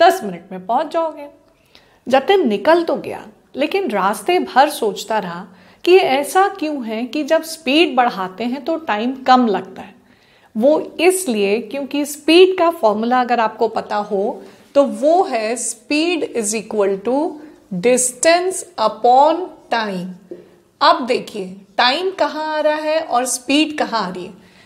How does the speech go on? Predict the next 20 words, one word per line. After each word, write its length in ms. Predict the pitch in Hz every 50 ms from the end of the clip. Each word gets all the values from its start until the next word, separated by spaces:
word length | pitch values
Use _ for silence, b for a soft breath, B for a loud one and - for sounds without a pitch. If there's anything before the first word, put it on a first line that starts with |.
| b b b
स्पीड 640 | - - - - - 302 330 349 381 392 381 - - - -
अगर 340 | 214 240 240 262 285 285 277
न्यूमरेटर 680 | 233 208 233 262 285 302 320 302 302 302 311 330 320 285
में 120 | 285 294
है 160 | 285 262 302 294
तो 180 | 302 - 277 269 277 -
टाइम 340 | 254 220 226 254 294 330 330 - -
डिनोमिनेटर 840 | 208 214 214 220 240 254 262 247 247 226 220 208 202 208 196 175 170
में 80 | 180 180
है। 160 | - - b b b b b b b
इसका 440 | - 285 285 - - - 349 370 381
मतलब 420 | 311 254 233 - - 240 233 233 226
स्पीड 600 | - - - - - 277 294 311 330 349 311 -
और 300 | - - 233 226 233 233 226 226 - -
टाइम 360 | 254 240 233 240 262 294 302 311 - -
इनवर्सली 1120 | 247 233 233 233 226 202 202 226 233 233 240 233 - - 254 254 302 302 339 330 339 349 330
रिलेटेड 580 | 262 226 220 220 208 190 190 208 202 180 170
है, 180 | 160 - - - - _ _ _ -
इनवर्स 600 | 262 277 285 269 262 240 302 330 370 370 - - 254
रिलेशनशिप। 800 | 220 226 214 208 185 175 - - 196 180 - - - - -